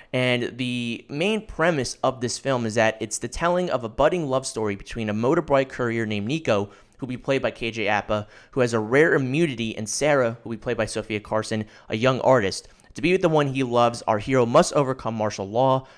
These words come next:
murderous vigilantes, and a powerful, well-connected family helmed by a matriarch who will stop at nothing to protect her family and maintain her way of life. And the interesting thing about this is when you read about it, it sounds, it sounds like it's gonna be, uh, its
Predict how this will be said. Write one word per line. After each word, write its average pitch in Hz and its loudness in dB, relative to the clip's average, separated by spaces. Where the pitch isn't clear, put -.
murderous 165 4
vigilantes, 117 -4
and 101 -4
a 92 -6
powerful, 151 0
well-connected 131 2
family 113 -2
helmed 160 2
by 127 0
a 113 0
matriarch 117 -2
who 113 -10
will 110 -2
stop - -2
at 104 -2
nothing 139 -2
to - -20
protect 135 -4
her 143 -4
family 120 -4
and 127 -4
maintain 107 -8
her 113 -2
way 101 -2
of 98 -4
life. 101 0
And 113 -2
the 131 -4
interesting 196 0
thing 180 -2
about 120 0
this 156 0
is 113 -4
when 143 -4
you 143 -2
read 190 -2
about 131 2
it, 131 -4
it 127 -6
sounds, 135 -4
it 135 -6
sounds 165 -2
like 147 -2
it's 139 -6
gonna 139 -2
be, 123 -8
uh, - -10
its 127 -8